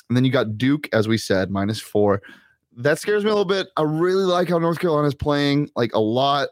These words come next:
I think that, that this roster with, for North Carolina was really undervalued, even when they were playing terrible basketball at the start of the year. Um, but, uh, they figured it out, and hot teams win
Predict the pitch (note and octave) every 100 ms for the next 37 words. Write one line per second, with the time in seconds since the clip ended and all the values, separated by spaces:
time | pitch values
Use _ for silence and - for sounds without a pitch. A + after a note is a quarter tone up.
0 | - B2 C3+ C3 C3 G#2+ - A#2+ G#2+ A#2
1 | A2+ A2+ A#2+ - C3 A#2+ - _ _ -
2 | G2 A#2 G#2+ - B2+ A#2+ A2+ B2 A#2 A#2
3 | A#2 G#2+ G#2 G#2+ A2 B2 C3 B2 - _
4 | A#2+ A#2+ A2+ G#2+ G#2 G#2+ A#2 A#2+ A#2 A#2
5 | A#2 - B2+ D3 D3 A#3 D3 D3 B2 G#2+
6 | G2 G#2 G#2 - G2+ E2+ - _ - A2
7 | - - G#2 F#2+ G2 F#2 F2+ _ _ _
8 | - G#2 G2 F2 - - A#2 A#2+ G#2+ -
9 | _ _ - A#2 - A#2 G#2+ A#2+ A#2+ D3+
10 | C3 B2 A#2 A2 A2 G#2 G2+ A2 A2+ -
11 | A#2+ A2 G#2 G2+ G#2+ G#2